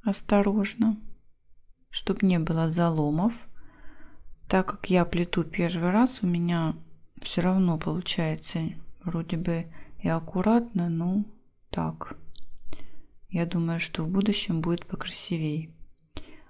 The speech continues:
Обрезаем опять нашу вот эту трубочку, пометили, где ее обрезать.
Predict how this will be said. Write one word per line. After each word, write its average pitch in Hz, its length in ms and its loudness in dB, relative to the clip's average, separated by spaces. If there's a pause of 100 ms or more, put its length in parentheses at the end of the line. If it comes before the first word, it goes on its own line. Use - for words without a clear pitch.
(100)
Обрезаем 190 680 12
опять 160 420 10
нашу 160 500 2 (1200)
вот 175 360 0
эту 156 260 -2
трубочку, 156 720 0
пометили, 208 680 4
где 196 320 4
ее 185 180 2
обрезать. 190 640 -2